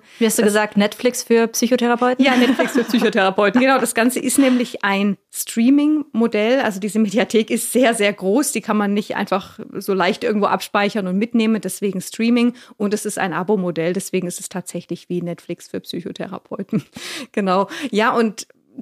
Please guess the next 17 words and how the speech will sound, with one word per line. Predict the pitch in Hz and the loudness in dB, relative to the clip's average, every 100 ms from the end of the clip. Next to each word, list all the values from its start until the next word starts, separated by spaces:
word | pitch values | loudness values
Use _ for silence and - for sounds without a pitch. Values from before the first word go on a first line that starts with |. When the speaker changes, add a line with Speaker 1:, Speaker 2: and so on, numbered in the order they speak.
| - | -6
Speaker 2:
die, | 214 214 233 202 - | -2 0 -2 -8 -6
die | 208 202 190 - - | -2 0 0 -2 -10
Stärke | - - 190 233 - 202 - _ _ - | -6 -2 0 -2 -2 -4 -4 _ _ -2
unserer | 226 254 233 | 0 2 2
Mediathek | 226 220 202 202 214 208 | 2 0 -2 -2 -4 -4
liegt | 214 | -6
tatsächlich | 202 185 - 208 208 - | -6 -8 -8 -8 -10 -6
darin, | 190 190 196 | -4 -4 -4
dass | 190 - | -6 -6
sie | 208 | -6
so, | - 190 185 - | -2 0 0 -2
dass | - 175 | -6 -6
sie | 233 | -4
so | 226 | -4
differenziert | - 226 226 196 190 - 220 220 220 | -4 -4 -4 -4 -6 -6 -2 -2 -4
ist. | - - - - - - | -12 -12 -14 -20 -18 -12
Ähm, | 190 180 180 | -10 -8 -10